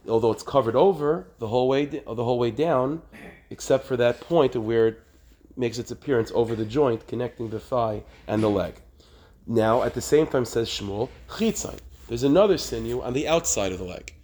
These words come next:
But the out-, the sinew on the outside of the leg does not extend from the tail all the way down.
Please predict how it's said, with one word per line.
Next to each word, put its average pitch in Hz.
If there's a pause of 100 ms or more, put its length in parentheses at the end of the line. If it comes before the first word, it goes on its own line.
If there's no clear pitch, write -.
(340)
But 104
the 120
out-, 165
the 120
sinew 156
on 127
the 131
outside 170
of 127
the 117
leg 110
does 110
not 131
extend 110
from 107
the 101
tail 107
all 107
the 95
way 95
down. 98